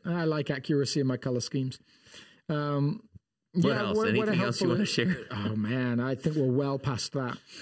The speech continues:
Speaker 1: Um,
Speaker 2: <laughs> We're well past substance.
Speaker 1: Yeah.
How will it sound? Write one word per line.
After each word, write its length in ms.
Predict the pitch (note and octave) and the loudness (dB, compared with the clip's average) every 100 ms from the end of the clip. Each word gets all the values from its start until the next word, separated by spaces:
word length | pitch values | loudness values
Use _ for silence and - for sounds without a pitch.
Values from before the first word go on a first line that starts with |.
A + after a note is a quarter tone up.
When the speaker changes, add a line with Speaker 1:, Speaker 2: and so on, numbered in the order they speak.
| - - D4 | -2 -2 0
Speaker 1:
Um, 500 | F3 F3 F3 E3+ E3 - - - A2 | -2 -2 0 2 2 0 0 0 0
Speaker 2:
<laughs> 400 | F#3 - - - | -2 -6 -16 -2
We're 80 | D3 | 2
well 160 | A#2+ A2+ | 2 2
past 340 | - - - | 2 2 0
substance. 480 | - F2 - - A#3+ | 0 0 0 0 2
Speaker 1:
Yeah. 120 | A3+ | 2